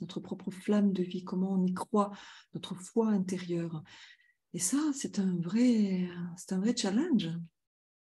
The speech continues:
On est loin de être utile à l'autre. Non, non, on est loin de tout ça, là. On est, euh, rester, rester, euh, vivant avec moi-même pour pouvoir être vivant avec l'autre.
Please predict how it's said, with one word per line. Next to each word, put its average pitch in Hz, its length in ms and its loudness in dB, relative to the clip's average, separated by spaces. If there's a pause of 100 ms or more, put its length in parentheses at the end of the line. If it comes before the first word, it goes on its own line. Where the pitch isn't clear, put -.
(380)
On 208 120 10
est 220 100 12
loin 240 420 12
de 226 360 8
être 208 180 0
utile 196 280 2
à 185 60 4
l'autre. 214 840 4 (560)
Non, 220 100 6
non, 269 240 6
on 196 40 10
est 180 100 6
loin 285 200 4
de 320 40 2
tout 208 120 -4
ça, 311 260 2
là. 165 300 -2 (720)
On 180 100 0
est, 214 280 4
euh, 156 300 -2 (1500)
rester, 208 640 2
rester, 202 560 2
euh, 170 240 0 (300)
vivant 202 480 4
avec 190 220 0
moi-même 185 580 4
pour - 160 -10
pouvoir 190 300 -2
être 208 200 -4
vivant 170 280 -2
avec 165 280 -2
l'autre. 294 380 -2